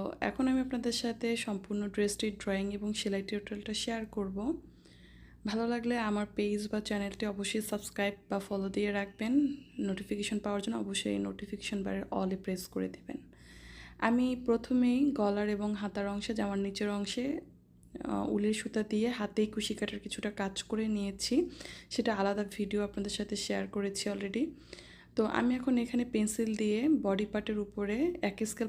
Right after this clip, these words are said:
পরিমাণ থেকে একটু বেশি করে দাগ দিয়ে নিচ্ছি। আর প্রথমে আমি পেন্সিল দিয়ে এঁকে নিচ্ছি, এতে করে আমার কলম দিয়ে আঁকতে সুবিধা হবে। তো আমি এখানে কিছু ঘর ঘর এঁকে নিলাম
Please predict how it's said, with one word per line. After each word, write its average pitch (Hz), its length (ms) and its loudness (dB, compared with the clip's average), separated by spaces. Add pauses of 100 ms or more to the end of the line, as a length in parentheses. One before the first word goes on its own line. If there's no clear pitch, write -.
পরিমাণ 208 360 0
থেকে 214 240 -4
একটু 247 260 -4
বেশি 202 400 2
করে 214 400 0 (120)
দাগ 190 380 0
দিয়ে 202 160 2
নিচ্ছি। 202 560 0 (540)
আর 208 140 2
প্রথমে 247 320 4
আমি 269 140 4
পেন্সিল 240 360 0
দিয়ে 247 140 4
এঁকে 247 180 2
নিচ্ছি, 247 720 4
এতে 208 220 0
করে 202 220 0
আমার 202 200 0
কলম 202 280 0
দিয়ে 202 120 0
আঁকতে 202 200 -4
সুবিধা 202 380 -2
হবে। 202 300 -2 (480)
তো 233 80 6
আমি 220 220 6
এখানে 220 240 0
কিছু 220 440 2
ঘর 202 240 2
ঘর 208 180 2
এঁকে 208 220 2
নিলাম 208 460 2